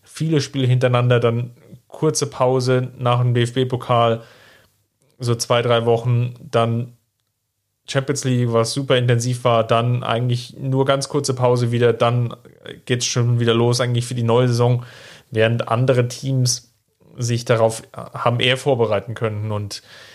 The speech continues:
eher den klassischeren Weg der Vorbereitung hatten. Also es war ja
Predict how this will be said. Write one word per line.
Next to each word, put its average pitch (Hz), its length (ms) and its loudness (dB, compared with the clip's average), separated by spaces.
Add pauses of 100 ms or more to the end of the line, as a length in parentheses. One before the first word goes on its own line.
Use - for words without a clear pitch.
(100)
eher 110 220 2
den 110 440 -2
klassischeren 120 720 -2
Weg 110 180 0
der 110 120 0
Vorbereitung 110 680 0
hatten. 107 320 -4
Also 110 340 -4 (480)
es - 140 -12
war 110 160 4
ja 113 300 2